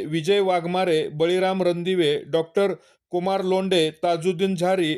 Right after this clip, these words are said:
अमित वाघमारे, तुषार ठोंबरे, सूरज पठाण यासारख्या नेत्यांनी मार्गदर्शन केले, तर बॅरिस्टर सिद्धार्थ वाघमारे यांनी उपस्थितांना संविधानाची प्रस्तावनाची प्रतिज्ञा घ्यायला लावली.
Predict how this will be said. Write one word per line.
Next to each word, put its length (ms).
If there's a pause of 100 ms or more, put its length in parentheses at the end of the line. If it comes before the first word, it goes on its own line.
(140)
अमित 340
वाघमारे, 640 (680)
तुषार 340
ठोंबरे, 500 (100)
सूरज 380
पठाण 460 (420)
यासारख्या 540
नेत्यांनी 480
मार्गदर्शन 600
केले, 360 (1000)
तर 300 (540)
बॅरिस्टर 460
सिद्धार्थ 500
वाघमारे 520
यांनी 360 (180)
उपस्थितांना 800
संविधानाची 680
प्रस्तावनाची 840 (120)
प्रतिज्ञा 480 (140)
घ्यायला 340
लावली. 360